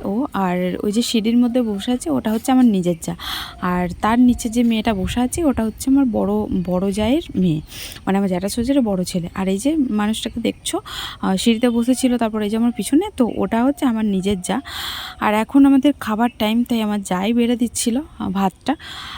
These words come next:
আহ, কারণ প্রথম থেকেই আমি নিজের হাতে সংসার কোনোদিনই নিইনি, আহ, কারণ, উম, যেহেতু বাড়ির ছোট বউ আমি, তাই নিজে আগ বাড়িয়ে কোনো কিছুই করতে যাইনি। আহ, দিদিভাই যা ডিসিশন নিয়েছে, সত্যি বলতে আজ পর্যন্ত আমি সেটাই করেছি।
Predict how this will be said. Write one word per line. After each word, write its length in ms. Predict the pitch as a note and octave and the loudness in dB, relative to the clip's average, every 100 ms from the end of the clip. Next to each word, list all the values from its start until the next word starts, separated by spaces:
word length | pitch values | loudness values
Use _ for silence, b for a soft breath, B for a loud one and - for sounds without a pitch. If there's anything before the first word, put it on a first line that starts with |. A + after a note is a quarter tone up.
| B | B
আহ, 240 | A3+ A3+ A3+ | -2 0 2
কারণ 380 | C#4 C4+ D4 | 4 6 6
প্রথম 320 | C#4+ A3 C4+ C4 | 6 2 6 6
থেকেই 320 | B3 - D4+ | 4 2 4
আমি 200 | C4 A#3 | 6 4
নিজের 240 | G3+ G#3 | 2 -2
হাতে 180 | G#3+ A#3 | -2 -2
সংসার 400 | A3+ G3 F#3+ G#3+ | 0 -2 0 -2
কোনোদিনই 460 | G#3 G3 G3 G#3+ A3+ | 0 0 2 4 4
নিইনি, 460 | G#3 A3 G#3 A3+ C#4+ B B - | 6 4 4 2 -2 B B -4
আহ, 220 | F#3 F#3+ | 0 0
কারণ, 440 | F#3+ A#3+ A#3 A#3+ A3 | 2 2 4 2 2
উম, 420 | G#3+ G#3 G3+ G3+ | 0 0 0 -2
যেহেতু 360 | G3 G#3+ A#3 A3 | 0 -2 -2 0
বাড়ির 260 | G3 F#3+ F#3+ | 0 0 -2
ছোট 260 | - F#3+ | -4 -2
বউ 200 | G3 F#3 | -2 0
আমি, 240 | F#3 F3+ A#3 | 0 -2 -2
তাই 240 | A3 G#3+ | -2 0
নিজে 280 | G3+ F#3+ A3 | 0 0 0
আগ 180 | G3 F#3 | -2 -2
বাড়িয়ে 220 | G3 A3 | -2 0
কোনো 200 | G#3+ G3+ | 0 -2
কিছুই 200 | F#3+ A3 | -2 -6
করতে 380 | G#3 F#3+ - G3 | -2 -4 -2 -2
যাইনি। 340 | F#3 F3+ G3 C4+ B B B B - | 0 -2 -2 -4 B B B B -4
আহ, 400 | F#3+ F3+ F3 F3+ | -2 -2 -2 -2
দিদিভাই 440 | G3 A#3+ B3+ C4+ | 0 2 4 2
যা 200 | A#3 B3 | 2 0
ডিসিশন 460 | A3+ G3 G#3+ A#3+ A3+ | 0 -4 -2 0 2
নিয়েছে, 400 | G3 G#3 - C#4 | 0 -2 -4 -2
সত্যি 320 | A3+ F#3 G3+ | -2 -2 -2
বলতে 260 | G3 G3 | -2 0
আজ 160 | A3 F#3+ | -2 -2
পর্যন্ত 260 | - G3 G3+ | -4 -4 -2
আমি 120 | G#3+ | -2
সেটাই 340 | - F3+ G3 | -2 -2 -2
করেছি। 400 | - F3+ F#3 - | -2 -2 -2 -4